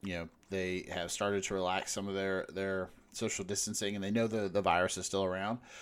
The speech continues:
Uh, Georgia, like I said, Florida man better watch out, 'cause Georgia's coming for him, because Georgia decided to open, um, oh, what was it? It's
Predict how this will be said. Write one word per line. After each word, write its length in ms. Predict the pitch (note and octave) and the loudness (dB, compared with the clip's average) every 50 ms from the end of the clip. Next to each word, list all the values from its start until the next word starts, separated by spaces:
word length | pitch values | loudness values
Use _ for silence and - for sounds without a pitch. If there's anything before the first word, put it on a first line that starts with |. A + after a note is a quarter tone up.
| - - - - - | -16 -18 -14 -4 2
Uh, 360 | F#2+ F#2 F#2 F2+ F2 E2+ D#2+ - - - - - | 4 4 6 6 4 2 0 -4 -10 -14 -14 -6
Georgia, 580 | G2+ G2+ A2+ A2+ C3+ C#3 - G#2 F#2+ F#2+ A2 - - - - - - - | 0 4 6 6 6 6 6 4 4 4 4 2 -4 -14 -20 -12 -4 -2
like 160 | G2 G2 G2+ | -2 0 0
I 40 | G2 | 0
said, 260 | - - B2 G#2+ F#2+ | 2 2 2 2 2
Florida 280 | - G#2 G#2+ G#2+ G#2+ | 0 -2 0 2 2
man 180 | G#2 G#2+ G#2 G2 | 2 2 2 4
better 140 | G#2 G2+ G2 | 4 4 6
watch 240 | F#2+ G2+ G2 - A2+ | 6 6 6 6 6
out, 200 | A2+ A2 - - | 6 6 4 2
'cause 140 | G2 F#2 | -2 -4
Georgia's 340 | - - G2+ G#2+ G2 F2+ - | 0 0 0 0 0 -2 -4
coming 280 | - - A#2+ C3 C#3+ B2+ | -2 0 0 0 0 -2
for 200 | - G#2+ G2+ G2+ | 0 0 0 0
him, 60 | G2+ | 0
because 320 | G2+ G2 - G2 F#2+ - - - - - - - - - - | 0 0 0 0 -2 -2 -6 -12 -16 -16 -16 -18 -20 -16 -8
Georgia 320 | - G#2+ G#2+ A2+ A2+ B2+ B2 | -2 2 2 2 2 2 0
decided 440 | A2 - - A2 G#2 G#2+ G#2 G2 | 2 4 6 6 6 6 4 4
to 80 | F#2+ C#2 | 2 4
open, 520 | F2 G#2 G#2 F#2+ G2+ G2 F#2+ F#2+ F2 F2 - - - - - - - - - | 2 2 2 2 2 2 2 0 -2 -4 -10 -14 -20 -20 -20 -20 -20 -12 -6
um, 420 | F#2 F2+ F2 E2+ E2+ E2 D#2+ D2+ - - - - - - - - - - - - | -2 0 0 0 0 -2 -4 -8 -12 -18 -10 -8 -8 -6 -6 -10 -12 -12 0 6
oh, 400 | - A2 A2 A2 A2 G#2 G2+ G2+ - | 8 8 8 8 6 6 4 4 4
what 160 | - G#2+ A2+ G2 | 2 2 2 2
was 160 | F#2+ F#2+ F#2+ | 2 2 0
it? 140 | F2+ D#2 - | -2 -2 0
It's 400 | E2 G2 G2 F#2+ - - - | 2 2 2 2 2 0 0